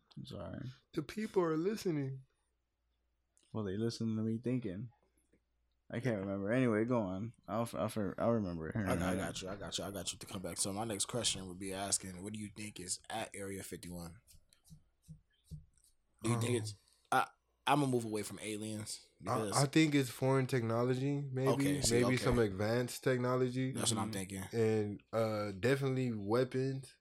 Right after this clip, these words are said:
Speaker 2: Weapons, like, advanced weapons. Definitely. Because it, there's also reports of them seeing shit in the sky, but it's not, like, normal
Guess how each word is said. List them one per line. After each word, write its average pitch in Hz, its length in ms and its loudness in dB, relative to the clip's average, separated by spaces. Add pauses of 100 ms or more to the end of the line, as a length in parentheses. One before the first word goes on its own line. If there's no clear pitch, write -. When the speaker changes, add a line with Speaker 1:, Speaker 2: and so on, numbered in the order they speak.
(760)
Speaker 2:
Weapons, 92 580 0
like, 98 180 -2
advanced 98 800 -2 (240)
weapons. 98 600 -4 (1120)
Definitely. 80 680 -8 (1700)
Because 107 540 2
it, 95 340 -2
there's 113 260 4
also 110 300 0
reports 104 480 2
of 104 140 -2
them 107 200 0
seeing 117 380 0
shit 127 240 0
in 120 200 0
the 117 80 -2
sky, 139 480 4
but 104 300 0
it's 107 140 -4
not, 117 260 0
like, 92 320 -4
normal 104 840 -2